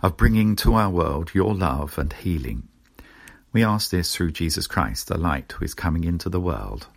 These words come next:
Amen. When the Lord comes, he will bring to light the things now hidden in darkness,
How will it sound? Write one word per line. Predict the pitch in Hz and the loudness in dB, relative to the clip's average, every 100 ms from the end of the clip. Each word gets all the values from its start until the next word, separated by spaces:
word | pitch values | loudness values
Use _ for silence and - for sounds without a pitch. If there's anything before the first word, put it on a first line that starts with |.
| _ _ _ _ | _ _ _ _
Amen. | 78 73 60 52 55 58 - _ _ _ _ _ _ _ _ _ _ - _ _ _ _ _ - - - - - - - _ _ _ _ _ _ _ _ - | -2 0 -2 -6 -8 -12 -16 _ _ _ _ _ _ _ _ _ _ -20 _ _ _ _ _ -20 -20 -20 -20 -20 -20 -20 _ _ _ _ _ _ _ _ -4
When | 117 107 | 2 4
the | |
Lord | 110 113 110 | 4 2 2
comes, | - 62 67 85 | -2 -2 -2 -2
he | - | -2
will | 90 | -2
bring | 92 104 98 | 0 0 0
to | 95 | 0
light | 82 76 - | 0 -2 -2
the | 87 | -2
things | 92 85 80 | 0 0 0
now | 85 80 | 0 2
hidden | 80 92 85 82 | 0 -2 0 0
in | 78 | 0
darkness, | 78 69 - - - - | 0 -2 -2 -8 -8 -6